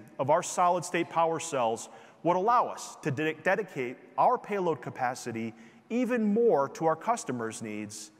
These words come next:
and not to our vehicles' needs. Because after all, nobody wants to brag about how much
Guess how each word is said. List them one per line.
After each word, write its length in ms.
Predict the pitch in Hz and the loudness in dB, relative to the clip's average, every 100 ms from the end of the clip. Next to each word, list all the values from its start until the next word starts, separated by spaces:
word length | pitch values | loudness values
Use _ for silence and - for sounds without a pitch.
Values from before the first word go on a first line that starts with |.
| _ - - | _ -20 -8
and 180 | 151 160 | -4 0
not 380 | 190 156 117 - - - - _ _ - | 2 2 0 -8 -20 -20 -20 _ _ -4
to 140 | 147 | 0
our 80 | 131 | 0
vehicles' 480 | 127 117 104 95 92 | 0 -2 -4 -10 -10
needs. 400 | 85 78 - - _ _ _ _ _ _ _ _ | -16 -16 -20 -20 _ _ _ _ _ _ _ _
Because 220 | 147 147 | -4 0
after 400 | 160 165 160 147 | 2 2 0 -2
all, 240 | 131 113 - - - - - | 0 -2 -4 -16 -20 -16 0
nobody 300 | 156 165 170 | 2 4 2
wants 260 | 170 165 - | 2 0 -2
to 80 | 120 | 0
brag 460 | 147 143 120 113 - - - - | 2 2 2 -2 -8 -20 -14 -2
about 220 | 135 127 | 0 0
how 100 | 147 | 2
much 200 | 143 | 0